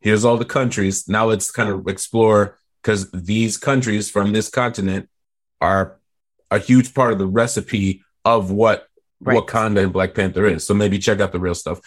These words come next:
Speaker 1: And I'm sure that's been done, but I think on, <laughs> for the most part, on, on a larger scale, it's just like, "Hey, we love this made up imaginary place."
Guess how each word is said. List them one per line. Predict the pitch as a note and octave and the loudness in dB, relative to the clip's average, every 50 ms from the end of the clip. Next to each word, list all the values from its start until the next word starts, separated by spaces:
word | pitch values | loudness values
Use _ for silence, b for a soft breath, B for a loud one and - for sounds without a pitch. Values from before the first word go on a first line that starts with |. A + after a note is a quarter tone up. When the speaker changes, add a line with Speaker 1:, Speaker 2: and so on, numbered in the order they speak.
| B B B | B B B
Speaker 1:
And | C4 D4+ | 2 2
I'm | D4+ C#4 | 4 4
sure | C4+ - A#3 | 4 2 4
that's | G3 F3 D3 C3 | 4 4 2 2
been | C#3+ C3 A#2+ | 2 2 2
done, | A2+ A2 G#2 | 2 2 2
but | G#2 A2+ | 2 2
I | A#2 A#2 | 2 0
think | - - D3 C#3+ C3+ C3 - - - _ _ _ | 2 0 0 0 0 -2 -6 -12 -18 _ _ _
on, | - C#3+ C#3 | 0 0 0
<laughs> | - - C3 - - - A2 | -2 -4 -10 -10 -8 -8 -8
for | - - C#3 | -2 0 2
the | C3 B2 | 2 4
most | A#2+ A2+ G#2+ - | 2 2 0 0
part, | - A2+ G#2+ | 0 2 2
on, | G#2 G2+ - G2+ G#2+ F2 | 2 0 -2 -2 -2 -2
on | E2+ G#2 | -2 0
a | G2+ G2 | 0 2
larger | G#2 G#2 G2+ F#2 G2 | 2 2 2 2 0
scale, | F#2+ - - G#2 F#2+ F#2 F#2 | -2 0 0 0 0 0 -2
it's | F#2 - | -4 -6
just | - F#2 - - | -8 -8 -6 -6
like, | F2+ F#2+ F#2+ - _ _ _ _ _ _ _ _ | -6 -6 -6 -8 _ _ _ _ _ _ _ _
"Hey, | - D3 C#3+ C3+ | 0 2 4 4
we | A#2 A2+ A2 | 4 2 2
love | A2 A#2+ A#2 G#2+ G2+ | 2 2 2 2 0
this | A2+ G#2+ - - | 0 -2 0 2
made | A2+ A2+ A2 | 2 2 2
up | A2 G#2 F#2 | 2 0 0
imaginary | G2 G2+ G#2+ G#2 G2 F#2+ G2 F#2+ F#2 F2 E2 | -2 -2 -2 -2 -2 -2 -4 -4 -4 -4 -6
place." | - - F#2 D2 C#2 - - - | -4 -4 -4 -4 -4 -8 -12 -14